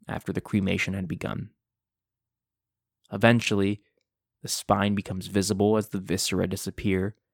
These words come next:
the bones grow whitely in the flames, and the skeleton falls apart. Some bones fragment into pieces of various sizes, while other bones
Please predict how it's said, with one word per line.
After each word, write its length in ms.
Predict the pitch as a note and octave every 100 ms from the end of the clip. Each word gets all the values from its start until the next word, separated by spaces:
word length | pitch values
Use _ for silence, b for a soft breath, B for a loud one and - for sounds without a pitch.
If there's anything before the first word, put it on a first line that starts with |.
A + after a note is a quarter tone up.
| _ _ _ _ _ _
the 140 | - - -
bones 400 | A2 A2 A2 G#2
grow 220 | - F#2
whitely 600 | F#2 G2 G#2 - G2+ G2+
in 100 | G2
the 40 | F#2
flames, 640 | - G2+ F#2+ G2 G#2 A2
and 80 | G2+
the 60 |
skeleton 520 | - - F#2+ G2 G2+
falls 300 | F#2+ - F#2+
apart. 480 | - - G#2 - - _ _ _ _ _ _ _ _ _ _ _ _ -
Some 300 | - B2 A#2
bones 360 | A#2 A#2+ A#2
fragment 640 | - A2 G#2+ G#2 G#2 G#2+ -
into 160 | G2
pieces 760 | - - A2 - G2+ F#2+ - - _ _ _
of 160 | G#2 G2+
various 440 | A2 A2+ A2+ G#2
sizes, 760 | - - F#2+ F#2 F#2+ F#2 - - _ _ _ _ _ _ _ _ _ -
while 180 | G2+ A2
other 160 | G#2
bones 600 | G2 F#2+ F2+ F#2 - -